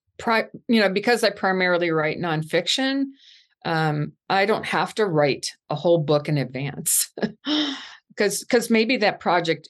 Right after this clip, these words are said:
isn't maybe a project that I propose isn't gonna hit the right readership. It, it's healthy to kinda know that ahead of time, you know, that it's, whether it's gonna be sellable or not.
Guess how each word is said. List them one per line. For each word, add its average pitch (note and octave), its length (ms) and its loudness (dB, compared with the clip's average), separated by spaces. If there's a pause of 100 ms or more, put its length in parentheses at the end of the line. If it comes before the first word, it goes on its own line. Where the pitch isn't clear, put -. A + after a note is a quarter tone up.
isn't F#3 360 0 (440)
maybe F3+ 320 2
a D#3+ 60 0
project F3 500 -2
that E3 140 2
I D3+ 100 4
propose E3 680 0
isn't E3 400 -4
gonna D#3+ 320 0 (100)
hit - 460 -4
the D#3 80 -2
right C3+ 240 0
readership. D#3+ 680 0 (280)
It, - 200 -2
it's - 220 0
healthy G3+ 720 0 (320)
to F#3+ 80 -2
kinda F#3 520 0
know F3 180 6
that D#3+ 240 2
ahead D3+ 300 -2
of F3+ 80 -4
time, C3+ 440 -6
you F3 140 -4
know, D#3+ 160 2
that D3+ 340 0 (140)
it's, D#3 380 -4
whether E3 280 2
it's E3 140 -2
gonna E3 180 -2
be D#3+ 120 -2
sellable D#3+ 480 0
or C3+ 160 -6
not. - 240 -8